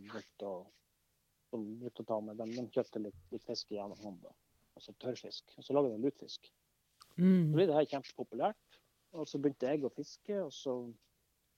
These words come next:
Speaker 1: begynte jeg å henge litt tørrfisk, og så kjøpte de den tørrfisken, produserte lutefisk, og så tok det her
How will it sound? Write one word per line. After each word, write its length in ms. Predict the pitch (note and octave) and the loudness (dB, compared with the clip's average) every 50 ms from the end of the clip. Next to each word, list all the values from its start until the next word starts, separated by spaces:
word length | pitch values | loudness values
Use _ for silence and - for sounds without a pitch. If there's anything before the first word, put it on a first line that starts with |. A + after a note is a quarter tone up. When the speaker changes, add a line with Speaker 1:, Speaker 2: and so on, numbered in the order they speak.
| _ _ _ _ | _ _ _ _
Speaker 1:
begynte 300 | C#3 C3+ - - A#2+ B2+ | -2 -2 0 -2 0 0
jeg 100 | D3 D3+ | 2 4
å 120 | D3+ C#3 C3 | 2 2 2
henge 280 | D#3 E3 E3 F3 F3 | 0 0 0 0 0
litt 160 | E3 D#3 - _ | 0 -2 -2 _
tørrfisk, 600 | - F3 F3+ E3+ - - F#3+ F#3 F3 - - A#2 | 0 0 0 0 -2 -4 -4 -4 -4 -6 -12 -14
og 80 | G#2 | -14
så 100 | - - - | -14 -12 -8
kjøpte 360 | - D3 - _ _ - B2 | -8 -8 -8 _ _ -8 -8
de 100 | B2 A#2+ B2 | -6 -6 -4
den 180 | B2+ C#3+ D3+ D3+ | -4 -4 -4 -2
tørrfisken, 580 | - E3 E3 D#3 - D#3+ D3+ - - D3 C3+ | -2 -2 -2 -2 -4 -6 -6 -6 -8 -10 -6
produserte 360 | - C#3+ C#3 - C#3 B2 B2+ | -4 -4 -4 -2 -4 -4 -2
lutefisk, 440 | C3 E3+ F3 - - F3+ E3 - - | -2 -2 -4 -2 -4 -6 -6 -6 -10
og 80 | A#2+ A#2+ | -16 -12
så 60 | - | -4
tok 160 | - C#3+ C3 - | -4 -4 -4 -4
det 120 | - A2+ A#2 | -6 -6 -4
her 160 | A2+ G#2 | -4 -6